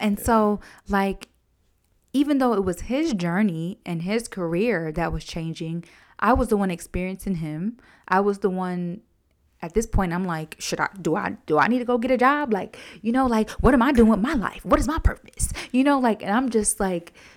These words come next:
Speaker 1: in a dark, dark, dark cloud. I became a s-, person that I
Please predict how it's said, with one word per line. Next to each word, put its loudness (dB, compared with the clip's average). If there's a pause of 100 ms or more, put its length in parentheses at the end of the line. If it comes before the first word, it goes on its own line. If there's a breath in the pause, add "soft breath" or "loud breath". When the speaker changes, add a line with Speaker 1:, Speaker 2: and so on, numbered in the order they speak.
(1160 loud breath)
Speaker 1:
in 4
a 2
dark, 0
dark, 2
dark 4
cloud. 0
I 2
became 2
a -4
s-, -12
person 0
that -4 (260)
I 2